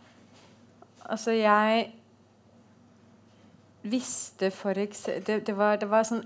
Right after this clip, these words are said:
ett møte, eller en e-post egentlig, som var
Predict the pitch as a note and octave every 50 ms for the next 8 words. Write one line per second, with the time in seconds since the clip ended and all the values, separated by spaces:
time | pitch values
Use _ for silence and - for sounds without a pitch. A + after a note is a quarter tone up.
0 | - - B3+ A#3 - - - - - - - - - - - - - - _ _
1 | - - _ A#3 A#3 A3 G3 E3+ - - - - G3 G3+ G3+ G3+ - - - _
2 | _ _ _ _ _ _ _ _ _ _ - _ _ _ _ _ _ - - -
3 | - _ _ F#3 G3 F#3+ F#3+ - - E3+ E3+ E3 - - F#3+ F#3 - - - -
4 | F3 E3+ E3 F#3+ F#3 F#3 - G3 F#3+ F#3+ F3 F3 F3 F3 F3+ F#3